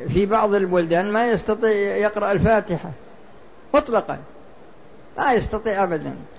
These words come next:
هل نقول: "سقطت عنك الصلاة"، أو نقول: "لازم أنك تصلي"، وهذا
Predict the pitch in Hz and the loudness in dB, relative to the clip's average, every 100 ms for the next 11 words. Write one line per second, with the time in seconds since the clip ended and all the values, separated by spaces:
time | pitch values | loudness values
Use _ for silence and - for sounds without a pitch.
0 | - - 262 247 240 254 208 170 240 240 | -6 2 4 4 6 6 6 4 2 2
1 | 220 196 160 214 202 196 - 190 208 214 | 2 2 2 0 0 -2 0 2 4 2
2 | 202 - - - - - 165 185 170 170 | 0 -12 -18 -20 -20 0 2 4 2 2
3 | 202 185 175 165 190 202 202 185 190 175 | 2 2 2 0 0 0 -2 -2 -4 -4
4 | 160 175 175 196 190 175 165 151 - 226 | -4 -4 -4 -4 -4 -4 -4 -2 2 2
5 | 226 226 262 262 262 - - - - - | 2 2 4 4 2 -2 -16 -20 -16 -4
6 | 147 139 196 185 165 170 175 - | 0 4 6 4 4 4 2 -2